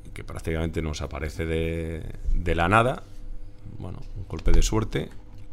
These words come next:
y, y que cuando Sergio me lo plantea,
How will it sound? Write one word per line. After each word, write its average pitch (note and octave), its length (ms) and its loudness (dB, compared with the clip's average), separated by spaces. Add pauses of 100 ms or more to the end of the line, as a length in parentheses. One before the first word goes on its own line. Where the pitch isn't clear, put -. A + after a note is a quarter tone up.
(280)
y, E2+ 1200 2 (760)
y G2+ 140 0
que F2+ 160 2
cuando E2+ 640 2
Sergio G2 360 4
me G2+ 80 6
lo G2+ 120 4
plantea, G2 1120 2